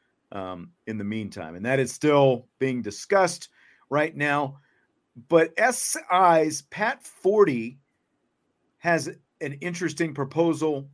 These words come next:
himself. He said on the College Football Inquirer podcast that one possible way forward that he sees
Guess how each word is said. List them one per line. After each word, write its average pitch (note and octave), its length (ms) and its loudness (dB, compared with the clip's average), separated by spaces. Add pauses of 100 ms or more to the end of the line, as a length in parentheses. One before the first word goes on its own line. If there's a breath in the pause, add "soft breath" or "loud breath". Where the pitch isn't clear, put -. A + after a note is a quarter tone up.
(140)
himself. B2+ 560 -4
He B2 100 -8
said E3 280 -2
on D#3+ 100 -4
the C3+ 80 -8
College D3 320 -4
Football C3+ 440 -2
Inquirer B2+ 640 -2 (380)
podcast A#2 600 -4 (1080)
that C#3 180 -2
one F#3+ 200 0
possible F#3 520 2
way E3+ 220 6
forward E3+ 440 0
that A2+ 120 -4
he A3+ 240 -4
sees A#2 560 -8